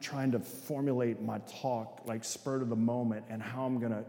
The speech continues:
do a talk revolved around a scene I have never seen or planned to talk around. So I go up there, and I wish I was joking with you guys.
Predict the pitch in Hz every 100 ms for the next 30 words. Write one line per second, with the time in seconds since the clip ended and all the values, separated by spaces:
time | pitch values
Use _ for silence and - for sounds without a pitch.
0 | - - - - - - _ _ - -
1 | _ - 147 131 - - 139 120 113 123
2 | 120 120 120 120 113 107 - 135 123 117
3 | - 120 113 110 117 123 120 - 147 131
4 | 117 110 - - 107 - 123 117 104 -
5 | 127 117 - - - - - - - _
6 | - - - _ - - _ _ - -
7 | - - - - 120 139 151 151 131 -
8 | 113 95 98 - - - 110 110 120 117
9 | 113 120 113 113 107 110 104 107 98 95
10 | 98 101 - - -